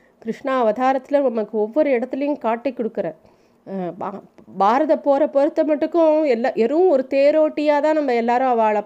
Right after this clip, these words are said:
ஆ, கிருஷ்ணரை பார்த்தாலும், அவரோட பிளானிங் தான் full and full-ஆ அந்த கி-, கிருஷ்ண, அந்த மகாபாரத போர்ல, குருக்ஷேத்திர பதினெட்டு நாள் போர்ல என்னதான் உடல் வலிமை எல்லாருக்கும் இருந்து, எல்லா அஸ்திரங்களும் எல்லார்கிட்டயும் இருந்தானா, எதை எந்த இடத்துல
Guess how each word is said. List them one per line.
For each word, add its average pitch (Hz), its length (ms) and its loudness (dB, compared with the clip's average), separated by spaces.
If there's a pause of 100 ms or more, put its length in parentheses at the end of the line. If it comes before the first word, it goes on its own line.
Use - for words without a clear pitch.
ஆ, 202 300 -2
கிருஷ்ணரை 254 480 -4
பார்த்தாலும், 240 680 -2 (360)
அவரோட 214 800 0 (540)
பிளானிங் 302 420 2
தான் 269 240 -4 (120)
full 277 180 -2
and 277 240 0
full-ஆ 320 320 2
அந்த 233 300 -2 (120)
கி-, 233 300 0
கிருஷ்ண, 240 400 -4
அந்த 226 180 0
மகாபாரத 240 720 -2
போர்ல, 262 360 0
குருக்ஷேத்திர 254 540 -4
பதினெட்டு 233 440 -2
நாள் 254 300 -2
போர்ல 254 420 0 (340)
என்னதான் 262 640 2
உடல் 269 320 0
வலிமை 277 420 0
எல்லாருக்கும் 247 500 -2
இருந்து, 262 260 0
எல்லா 233 280 0
அஸ்திரங்களும் 269 600 -2
எல்லார்கிட்டயும் 233 600 -4
இருந்தானா, 247 480 -2
எதை 240 260 0
எந்த 247 280 -2
இடத்துல 247 260 -4